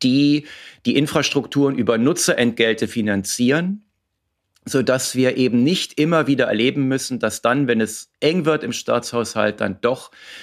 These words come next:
am Ende des Tages bei den Investitionen der Rotstift angesetzt wird.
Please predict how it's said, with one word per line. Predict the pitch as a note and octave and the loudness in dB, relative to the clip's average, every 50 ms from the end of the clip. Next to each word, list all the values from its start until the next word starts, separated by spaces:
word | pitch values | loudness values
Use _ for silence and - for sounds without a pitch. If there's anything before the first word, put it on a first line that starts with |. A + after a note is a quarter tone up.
| - - - | -20 -10 -4
am | - A2 - | -2 0 2
Ende | - A2+ A2+ A2+ G#2+ | 2 4 4 4 2
des | A2 G#2+ - | 0 -2 -2
Tages | - G2 G2 G2+ G#2+ G#2 | 0 0 2 2 0 -2
bei | - - G#2 | 0 -2 0
den | G#2 G#2 | 0 0
Investitionen | - G2+ G#2 G#2 F#2+ - - G#2+ - - - G2 F#2+ F#2+ | -2 0 0 -2 -2 -4 -6 -8 -6 -2 -2 0 0 0
der | F#2 F#2+ F#2+ | 0 0 -2
Rotstift | F2+ E2+ F2+ F2+ - - - - - - - | -2 -4 -6 -4 -6 -6 -6 -6 -10 -10 -10
angesetzt | - - F#2+ - F#2+ - F2 - - - - - | -10 -8 -6 -8 -6 -8 -8 -8 -8 -10 -8 -10
wird. | - - - - | -12 -10 -12 -18